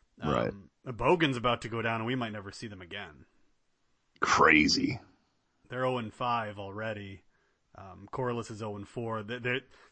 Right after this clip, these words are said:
Speaker 2: they both could go, and we'll never see them again. Um,
Speaker 1: I mean, you're talking about a program that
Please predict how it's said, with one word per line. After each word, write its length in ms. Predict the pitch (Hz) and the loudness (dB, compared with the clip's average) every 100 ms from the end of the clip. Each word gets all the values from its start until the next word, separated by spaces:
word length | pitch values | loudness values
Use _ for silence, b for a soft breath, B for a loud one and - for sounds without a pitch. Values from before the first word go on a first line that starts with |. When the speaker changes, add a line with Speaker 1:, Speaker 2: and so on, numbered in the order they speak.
| - | -6
Speaker 2:
they 100 | 131 | -2
both 280 | 131 160 - | 2 2 0
could 140 | 117 | -4
go, 200 | 117 110 | -2 -2
and 120 | 107 | -6
we'll 100 | 95 | -10
never 220 | 98 95 | -12 -14
see 160 | 90 101 | -14 -14
them 140 | 92 | -16
again. 400 | 87 90 92 92 - - - | -16 -14 -14 -16 -20 -20 -20
Um, 320 | - 80 82 _ - | -18 -18 -20 _ 0
Speaker 1:
I 100 | 113 | 4
mean, 180 | 110 | 6
you're 180 | 120 185 | 8 8
talking 360 | 196 139 104 95 | 10 10 10 10
about 180 | 90 82 | 8 8
a 60 | |
program 600 | 78 - 92 90 90 82 82 | 4 6 6 8 6 6 4
that 260 | 80 76 | 4 2